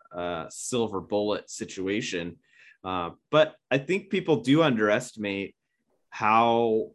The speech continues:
how much control they have on their health when they're, um,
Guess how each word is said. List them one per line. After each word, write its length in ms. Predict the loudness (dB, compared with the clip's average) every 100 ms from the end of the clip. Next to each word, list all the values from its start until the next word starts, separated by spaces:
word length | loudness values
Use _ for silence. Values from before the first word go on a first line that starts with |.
| _ _ _ _ _ _ -20
how 320 | -16 -4 0 2
much 480 | 2 0 -4 -14 _ _ _ -8
control 600 | -8 -6 -2 2 4 4
they 200 | 2 0
have 360 | 0 0 -2
on 220 | -4 -4
their 260 | -4 -6 -8
health 460 | -2 2 2 0 -4
when 220 | -4 -2
they're, 320 | 0 -2 -4 -10 _ _ _ -10
um, 460 | -6 -6 -8 -12